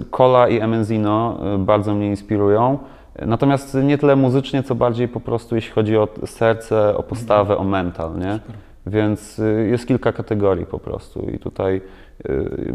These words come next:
Speaker 1: muzyczne rzeczy, no to właśnie bardziej na przykład ludzie z Ameryki, mental i takie podejście do ludzi, no to, to właśnie ludzie z polskiego podwórka.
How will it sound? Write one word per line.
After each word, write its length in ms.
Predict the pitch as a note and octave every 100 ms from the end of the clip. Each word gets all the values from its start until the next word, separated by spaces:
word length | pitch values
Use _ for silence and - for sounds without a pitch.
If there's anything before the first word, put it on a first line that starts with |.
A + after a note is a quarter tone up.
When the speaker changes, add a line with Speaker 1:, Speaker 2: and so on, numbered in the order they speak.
| -
Speaker 1:
muzyczne 680 | A2 A2 A#2 A#2 B2 A#2+
rzeczy, 260 | A2 A2 A2+
no 120 | G#2+
to 140 | G#2 G2+
właśnie 260 | G#2 -
bardziej 260 | G#2 G2 G2+
na 60 | G2
przykład 200 | - G2
ludzie 180 | F#2
z 60 | F#2+
Ameryki, 720 | G2 G2 A2+ A#2+ A#2+ A#2 A#2 - -
mental 480 | G#2 G#2+ A2 A2 G#2
i 40 |
takie 200 | G2+ F#2+
podejście 480 | E2+ G#2 G2+ G2 G2+
do 120 | F#2+
ludzi, 320 | G2 G2+ G2 G2
no 140 | F#2+
to, 400 | G2 F#2 F2+ F2 - - - -
to 340 | F#2+ F2+ F2+
właśnie 300 | F2+ F2+ -
ludzie 260 | F#2 F#2 F#2
z 60 | -
polskiego 440 | F#2+ - F#2 F2+
podwórka. 680 | - F2+ F2+ F2 - F2